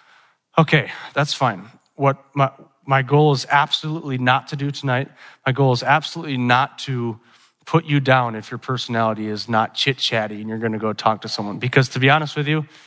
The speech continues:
um, I'm not very much like that either. What I wanna convey to you tonight is that it doesn't matter who you are and it does not matter what your personality is.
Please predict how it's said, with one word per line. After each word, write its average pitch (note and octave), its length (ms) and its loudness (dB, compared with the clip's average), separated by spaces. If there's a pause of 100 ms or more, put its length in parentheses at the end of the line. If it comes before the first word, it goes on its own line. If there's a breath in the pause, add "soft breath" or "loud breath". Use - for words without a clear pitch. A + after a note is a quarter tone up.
(260 loud breath)
um, A#2+ 400 2 (360)
I'm D3+ 180 4
not D3+ 180 2
very C#3 180 0
much C3+ 260 0
like B2+ 160 0
that A#2 200 0
either. G#2 280 -10 (760)
What C3+ 140 0
I C#3 80 4
wanna D#3 260 2
convey C#3+ 340 2
to C#3 100 -4
you B2 120 -2
tonight A2 420 -4 (680 loud breath)
is B2+ 120 0
that C3 140 4
it - 60 -14
doesn't C#3+ 220 2
matter C3+ 240 2
who C#3 160 -2
you C#3 220 0
are B2 300 0
and C3+ 100 -2
it B2 100 -2
does B2 220 0
not C3+ 200 4
matter C#3 260 0
what A#2 180 -6
your B2 100 -14
personality A2+ 760 -4
is. G#2 320 -4